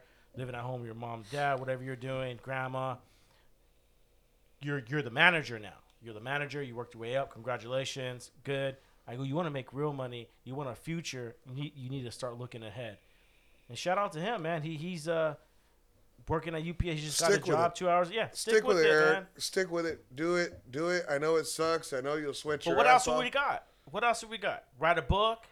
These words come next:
Speaker 1: become a scientist and cure
Speaker 2: Uh,
Speaker 1: cancer,
Speaker 2: I don't know.
Speaker 1: go
Speaker 2: There
Speaker 1: to
Speaker 2: ain't
Speaker 1: college. I don't know.
Speaker 2: The U P S
Speaker 1: I
Speaker 2: store,
Speaker 1: don't
Speaker 2: let
Speaker 1: know.
Speaker 2: it, let everybody know the U P S store is not U P S, okay? You were, it's basically a mailboxes, et cetera. It's, it's a cool job if you own the joint,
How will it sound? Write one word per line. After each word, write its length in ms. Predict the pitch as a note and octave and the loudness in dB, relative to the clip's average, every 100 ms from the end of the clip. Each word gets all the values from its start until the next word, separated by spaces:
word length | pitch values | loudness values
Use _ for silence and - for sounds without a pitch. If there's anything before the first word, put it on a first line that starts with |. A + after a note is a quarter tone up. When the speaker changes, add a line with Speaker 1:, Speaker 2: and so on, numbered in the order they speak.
| - _ | -20 _
Speaker 1:
become 280 | - F3+ E3 | -10 -6 -6
a 40 | D3+ | -4
scientist 640 | G3+ G3 G3+ G#3+ G#3 G3+ | 2 2 2 0 0 0
and 120 | E3+ D3 | -10 -8
cure 220 | F#3+ F3+ | -6 0
Speaker 2:
Uh, 20 | |
Speaker 1:
cancer, 720 | A3 G#3+ - A3 A3 G#3+ G#3 - E3 | 2 2 2 0 2 2 0 -6 -6
Speaker 2:
I 80 | F#3 | -2
don't 160 | C3+ | -2
know. 160 | A#2 A#2+ | -4 -2
Speaker 1:
go 60 | D3 | 2
Speaker 2:
There 100 | D#3 | 2
Speaker 1:
to 40 | |
Speaker 2:
ain't 100 | D#3 | 4
Speaker 1:
college. 540 | G#3 G#3+ A3 G#3+ G#3+ - | 6 6 4 2 0 0
I 60 | G#3+ | 2
don't 140 | B3 | 2
know. 320 | C4+ C4 C#3+ B2 | 4 2 0 -4
Speaker 2:
The 80 | D#3 | -4
U 140 | F3+ | -6
P 160 | - A3+ | -4 0
S 80 | A3 | 4
Speaker 1:
I 80 | A3 | 4
Speaker 2:
store, 220 | B3+ A3 | 6 4
Speaker 1:
don't 100 | F3+ | 6
Speaker 2:
let 100 | F#3 | 6
Speaker 1:
know. 40 | F#3 | 4
Speaker 2:
it, 100 | D#3+ | 2
let 120 | F3 | 2
everybody 320 | G3 F3+ F3 | 0 -2 -2
know 200 | C#3+ C3+ | 0 0
the 80 | A2+ | -2
U 140 | B2+ | -10
P 140 | C#3 D#3+ | -6 -4
S 100 | D#3+ | -2
store 260 | - D3+ C#3 | 0 2 2
is 80 | |
not 220 | B2 C3 B2 | 0 -2 -2
U 120 | B2 | -6
P 200 | - B2 | -6 -4
S, 320 | F#2+ - - - | -4 -6 -14 -14
okay? 300 | - B2+ B2+ - _ _ _ _ _ - | -4 -2 -2 -6 _ _ _ _ _ -8
You 120 | C3+ | -4
were, 220 | D#3 C#3 D3 | -2 -2 -6
it's 140 | B2 | -4
basically 380 | D3 E3+ - E3 | 0 0 2 0
a 60 | |
mailboxes, 640 | C3+ C#3 C#3 C3+ C#3 C#3 A#2+ | 2 2 2 2 0 -4 -10
et 80 | - | -4
cetera. 420 | C3+ C3+ C#3 C#3 - _ _ - _ _ - _ | 0 2 2 0 -4 _ _ -20 _ _ -20 _
It's, 260 | C3+ C3 - | -6 -6 -6
it's 220 | C#3+ C#3+ | -6 -6
a 40 | G#3+ | -6
cool 260 | - B3 | -4 -2
job 380 | C3+ C#3+ E3+ F3+ | 2 4 4 2
if 200 | D#3 C3+ | -2 -6
you 100 | A#2+ | -2
own 180 | C3 G3 | 0 2
the 80 | D#3+ | 0
joint, 340 | A#2 B2+ E3 | -4 -4 -6